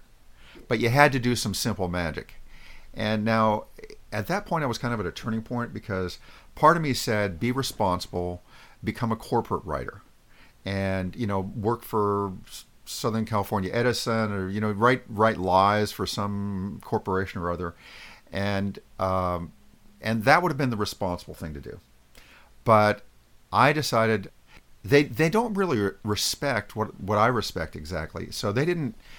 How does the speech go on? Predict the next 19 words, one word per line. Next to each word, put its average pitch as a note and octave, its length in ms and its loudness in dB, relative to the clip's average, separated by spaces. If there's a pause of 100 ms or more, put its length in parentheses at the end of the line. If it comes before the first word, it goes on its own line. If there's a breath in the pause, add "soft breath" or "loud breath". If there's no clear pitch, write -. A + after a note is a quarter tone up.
(140 loud breath)
I D3 100 4
didn't F#3 180 2
have, C3 300 0
get A2 140 0
an, G#2+ 100 0
have G#2 260 -2
an F#2+ 80 -2
immediate G2 380 -4
job F2+ 340 -2
offer, D2 360 -8
even G#2 160 -2
though G2+ 100 2
I, F#2+ 200 2 (180)
I F2+ 100 -2
was F2+ 160 -4
published F#2+ 400 -4
at F2 60 -6
all F2+ 120 0
these F2 380 -8